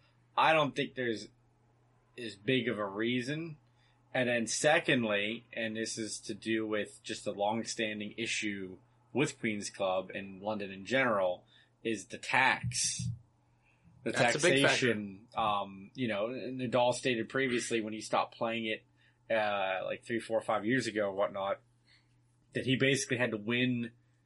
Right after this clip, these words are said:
Speaker 1: win Queen's Club just to break even because of the way they tax that tournament, which is really terrible if you think about it, unless there's something different about other players. How do you expect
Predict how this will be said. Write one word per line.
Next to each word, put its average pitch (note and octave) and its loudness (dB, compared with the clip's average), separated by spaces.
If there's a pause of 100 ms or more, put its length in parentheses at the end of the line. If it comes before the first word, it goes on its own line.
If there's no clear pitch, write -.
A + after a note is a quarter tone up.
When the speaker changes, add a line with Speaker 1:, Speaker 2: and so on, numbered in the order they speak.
(320)
Speaker 1:
win A2+ 2 (320)
Queen's C#3 0
Club F#2+ 0
just B2+ 0
to A2+ -6
break A2+ 0
even G2+ -2 (320)
because A2+ -2
of G#2 -4
the G#2 -2
way G#2+ 2
they G2 -2
tax - 0 (480)
that G#2 -2
tournament, G#2+ -2 (120)
which A2 -6
is A2 -4 (420)
really E3 4
terrible A#2+ 4
if G#2+ -2
you A2 -8
think D#3 0
about G2+ 0
it, G2 2
unless B2 0
there's B2 -4
something A#2 -2
different A#2 0
about G#2+ 2
other G#2 -6
players. A#2+ -2 (640)
How C#3+ 2
do F#3+ -2
you F#3 0
expect D3 2